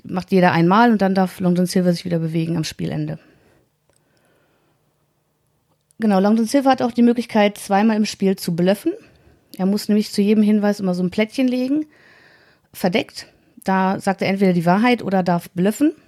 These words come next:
Und das sind auch noch so Sonderaktionen, die die Spieler haben. Sie können sich halt diese Hinweise anschauen.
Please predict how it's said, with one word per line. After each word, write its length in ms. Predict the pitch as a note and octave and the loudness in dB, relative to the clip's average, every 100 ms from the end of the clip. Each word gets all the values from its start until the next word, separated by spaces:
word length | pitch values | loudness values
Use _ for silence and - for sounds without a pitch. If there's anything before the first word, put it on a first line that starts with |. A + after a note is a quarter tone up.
| _ _ _ _ _ _ _ _ _ _ _ _ _ _ _ _ _ | _ _ _ _ _ _ _ _ _ _ _ _ _ _ _ _ _
Und 360 | G#3 G3+ G3+ G#3 | -2 0 0 -2
das 100 | G3+ | 0
sind 100 | A3 | 2
auch 80 | G#3 | 0
noch 80 | G3 | 0
so 100 | F#3 | 0
Sonderaktionen, 480 | F#3+ G#3 G3+ G3 | 2 0 0 0
die 80 | F#3+ | 2
die 60 | F3+ | 0
Spieler 320 | - A#3+ G#3+ | 0 2 4
haben. 180 | G3 G3 | 2 -2
Sie 80 | F#3 | -4
können 180 | F#3+ F#3 | -4 -4
sich 120 | F3+ | -4
halt 220 | F3 - - _ _ - | -6 -6 -20 _ _ -8
diese 140 | F#3 | -2
Hinweise 460 | F#3 A#3+ G#3+ G#3 G#3 | 2 4 2 0 0
anschauen. 560 | G3 G#3+ G#3+ G3 G3+ | -2 -2 -2 0 -2